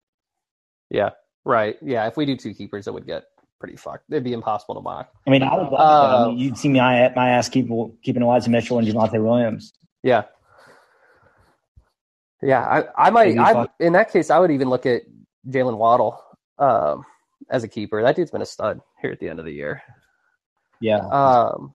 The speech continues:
Speaker 2: But that's where trading picks could get nice because it's not a keeper, but, like, if you wanted to trade up to, like, get a guy for sure.
Speaker 1: Right. Is that,
Speaker 2: That I missed
Speaker 1: so is that something you see
Speaker 2: that.
Speaker 1: happening more, like, before the draft, or do you see that happening, like,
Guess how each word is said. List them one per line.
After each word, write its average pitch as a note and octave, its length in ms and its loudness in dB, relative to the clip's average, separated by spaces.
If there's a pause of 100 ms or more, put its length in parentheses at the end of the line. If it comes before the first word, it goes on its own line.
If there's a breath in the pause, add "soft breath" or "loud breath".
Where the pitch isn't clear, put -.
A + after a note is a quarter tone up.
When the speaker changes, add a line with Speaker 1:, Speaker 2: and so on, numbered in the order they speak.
(140)
Speaker 2:
But A2+ 200 0
that's C3+ 200 2
where - 300 -4 (180)
trading D3 400 2
picks F3 260 0
could C3+ 160 -4
get A#2+ 160 -2
nice A#2 380 -2
because A#2+ 560 0 (220)
it's - 200 -4
not D#3 160 6
a D3+ 40 -2
keeper, D#3 360 4
but, C#3+ 200 4
like, C3+ 120 -2
if C3 160 -4
you C3+ 60 2
wanted C#3+ 180 2
to - 80 -12
trade C3 200 2
up C3+ 300 2
to, C3 80 0
like, G#2 280 0
get A#2+ 160 2
a B2 80 2
guy A#2+ 300 4
for A2+ 120 -8
sure. B2+ 560 0 (800)
Speaker 1:
Right. A#2+ 220 0 (1600 soft breath)
Is D3 100 -2
that, F#3 200 2
Speaker 2:
That A#2+ 120 2
I B2+ 40 2
missed A#2+ 200 0
Speaker 1:
so G3 100 2
is F3 100 2
that G#3+ 160 2
something G3+ 240 0
you F#3 100 -2
see F#3 140 0
Speaker 2:
that. - 60 2
Speaker 1:
happening D#3+ 360 0
more, D3 300 0
like, A#2+ 260 -2
before C#3 400 -4
the F#3+ 80 -4
draft, F#3+ 480 0
or C#3+ 220 0
do A#2+ 60 -6
you C3+ 60 -4
see D#3+ 140 -4
that C3+ 120 2
happening, C3 380 0
like, A2 400 -2